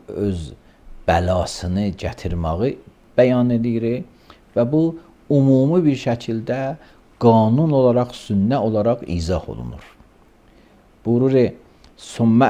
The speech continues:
ərsəlnə rusulənə tətra." Sonra biz peyğəmbərlərimizi bir-bir göndərdik. Tətra, yəni bir-birinin dalınca bir-bir göndərdik.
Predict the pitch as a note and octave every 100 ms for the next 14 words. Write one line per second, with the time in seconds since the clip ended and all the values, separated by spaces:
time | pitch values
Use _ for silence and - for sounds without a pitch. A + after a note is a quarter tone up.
0 | A2+ G2+ - B2 A#2+ A#2+ G#2+ G#2 G2+ -
1 | B2+ B2 A#2 A#2 A#2+ - - - - -
2 | - _ _ - - - - D#3 D#3 C#3+
3 | C3 A#2+ - _ _ _ _ _ _ _
4 | _ _ _ _ A#2+ B2 F#2+ - A2 G#2+
5 | G#2+ G#2 G#2 G2+ G2 F#2+ F#2+ F#2 G#2+ G#2+
6 | C3 _ - - _ _ _ _ - -
7 | _ _ _ _ - - - - _ A#2
8 | A2+ C3+ C3 A#2+ B2+ F#3 C#3+ G#2+ E2+ D2+
9 | C#2+ D2 C#2+ - - - _ - D#3 D3+
10 | - D#3+ D#3+ D#3 F3+ - _ _ _ -
11 | F#2 A2 A#2 A#2+ A#2 A2+ A2 G#2+ G2+ E2+
12 | F2+ A#2 A2+ A#2+ A#2 - - _ F#2 F2
13 | D#2+ A#2+ B2 F2+ C#2 B1 A#1+ - -